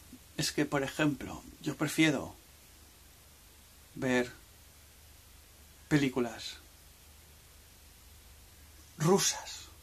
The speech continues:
A mi entender, la mejor película jamás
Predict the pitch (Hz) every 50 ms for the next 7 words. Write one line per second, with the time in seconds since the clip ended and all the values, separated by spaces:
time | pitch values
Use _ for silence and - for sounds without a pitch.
0 | - - - - - - - - - - - - - - - - - - - -
1 | - - - - - - - - - - - - - - - - - - - -
2 | - - - - - - - - - - - - - 165 175 185 185 180 196 196
3 | 202 214 214 202 185 156 131 127 139 - - - 185 190 185 185 156 147 170 156
4 | - 151 147 147 143 - - - - 139 135 147 156 160 156 147 - - -